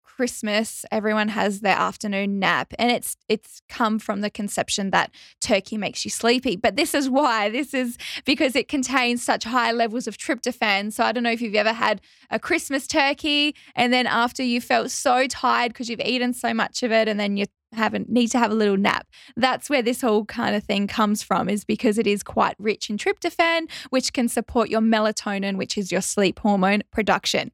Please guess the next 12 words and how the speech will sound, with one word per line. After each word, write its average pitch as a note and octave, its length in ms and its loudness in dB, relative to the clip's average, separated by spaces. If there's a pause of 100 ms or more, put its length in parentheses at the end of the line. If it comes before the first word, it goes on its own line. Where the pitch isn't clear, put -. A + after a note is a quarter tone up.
(120)
So C#4 160 0
aside C#4+ 380 0
from C4+ 180 -2
turkey, A3+ 600 -2
it's - 120 -12
also A#3+ 300 -2
present G#3+ 460 -2
in G3+ 360 -2
nuts - 320 2
and B3 140 0
seeds. D#4+ 580 0 (280)
Um, A3+ 180 0